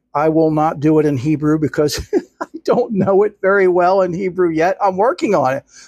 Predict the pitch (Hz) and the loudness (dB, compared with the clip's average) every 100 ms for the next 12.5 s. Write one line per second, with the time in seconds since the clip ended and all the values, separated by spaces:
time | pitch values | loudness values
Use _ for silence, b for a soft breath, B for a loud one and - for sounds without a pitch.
0 | - 180 226 202 202 - 190 196 175 196 | -4 0 2 0 -2 -2 -2 0 0 0
1 | 226 208 165 156 - 208 160 131 131 - | 0 0 0 -4 -2 0 0 -2 -6 -8
2 | 120 170 190 156 139 135 - 131 151 131 | -4 0 2 2 2 0 -6 -6 -2 -2
3 | - _ _ _ _ 190 208 208 180 156 | -4 _ _ _ _ 0 2 2 0 -4
4 | - - 160 147 143 - 196 220 220 220 | -10 -4 -2 -2 -4 -4 -2 0 0 0
5 | 180 180 185 185 175 - - 165 151 151 | 0 2 2 0 0 -4 -6 -2 0 0
6 | 175 175 - _ _ _ _ _ _ _ | 0 -2 -8 _ _ _ _ _ _ _
7 | _ _ _ _ _ _ _ - 196 214 | _ _ _ _ _ _ _ -2 0 2
8 | 214 226 202 _ _ _ _ _ _ _ | 2 0 -6 _ _ _ _ _ _ _
9 | _ - 135 151 156 160 160 _ _ _ | _ -6 0 4 4 2 -2 _ _ _
10 | _ _ - - 156 156 127 - - - | _ _ -16 -4 0 0 -2 -6 -12 -14
11 | - _ _ _ _ _ 156 160 151 - | -18 _ _ _ _ _ -8 -4 -4 -4
12 | - 120 85 - - | -2 -2 -2 -8 -12